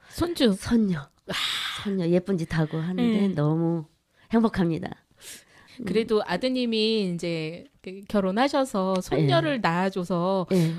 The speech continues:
Speaker 1: 어, 기쁨이 더 배가 되셨을
Speaker 2: 예,
Speaker 1: 것
Speaker 2: 예,
Speaker 1: 같아요.
Speaker 2: 예, 요즘 너무 행복해요.
Speaker 1: 예.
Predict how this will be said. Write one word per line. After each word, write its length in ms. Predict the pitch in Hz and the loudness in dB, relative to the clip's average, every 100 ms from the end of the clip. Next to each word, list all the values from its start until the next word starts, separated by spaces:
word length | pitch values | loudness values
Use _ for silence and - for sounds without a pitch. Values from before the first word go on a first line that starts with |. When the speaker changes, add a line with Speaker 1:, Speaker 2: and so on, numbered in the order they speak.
| 180 | -4
Speaker 1:
어, 60 | 185 _ _ - | -6 _ _ -8
기쁨이 440 | - - 330 392 | -6 -6 -4 -2
더 80 | 294 | -2
배가 540 | 254 196 180 302 370 311 | 4 4 4 2 2 0
되셨을 360 | 208 214 220 | 2 10 12
Speaker 2:
예, 140 | 202 180 | 12 12
Speaker 1:
것 80 | 180 | 8
Speaker 2:
예, 20 | |
Speaker 1:
같아요. 340 | 175 165 202 175 165 | 6 4 4 4 6
Speaker 2:
예, 40 | |
요즘 260 | 170 190 175 | 4 4 2
너무 180 | 180 180 | 2 2
행복해요. 540 | 208 190 170 160 151 | 2 -2 -2 -4 -2
Speaker 1:
예. 380 | 214 185 175 180 | -2 -2 -4 -8